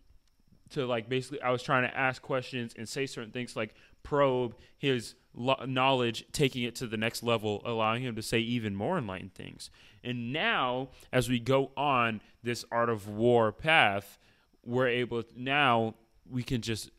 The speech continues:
build on it, build on it, and start going back and forth and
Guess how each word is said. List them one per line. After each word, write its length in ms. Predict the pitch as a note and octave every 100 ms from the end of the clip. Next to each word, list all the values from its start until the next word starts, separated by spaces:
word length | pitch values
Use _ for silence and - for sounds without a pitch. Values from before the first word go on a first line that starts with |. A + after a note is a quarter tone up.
| _ -
build 260 | C3+ C3+ A2+
on 160 | F#2+ F2+
it, 100 | - -
build 240 | G#2+ C3+ B2
on 180 | A#2 A2+
it, 120 | G#2+ - -
and 260 | A#2 A2+ G#2+
start 280 | C3+ A#2 A#2
going 200 | A#2 A2
back 180 | A2 A#2
and 80 |
forth 360 | - A2+ G#2+ - - - -
and 280 | A#2 A2